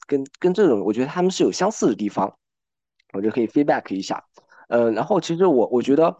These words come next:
我们一直在催倡说要有自我嘛，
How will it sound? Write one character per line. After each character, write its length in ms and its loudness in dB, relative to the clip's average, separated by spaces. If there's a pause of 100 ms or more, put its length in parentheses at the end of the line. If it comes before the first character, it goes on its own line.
(100)
我 120 0
们 460 -2
一 140 -2
直 100 0
在 280 4
催 220 0
倡 280 0
说 280 2 (120)
要 140 4
有 80 0
自 200 -2
我 140 -2
嘛， 120 -10